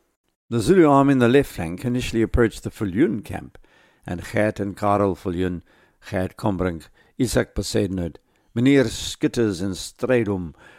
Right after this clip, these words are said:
rode out to confront the attackers in an attempt to protect their families.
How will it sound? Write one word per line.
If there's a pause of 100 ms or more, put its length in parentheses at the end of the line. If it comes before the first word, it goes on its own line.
(220)
rode
out
to
confront
the
attackers
in
an
attempt
to
protect
their
families.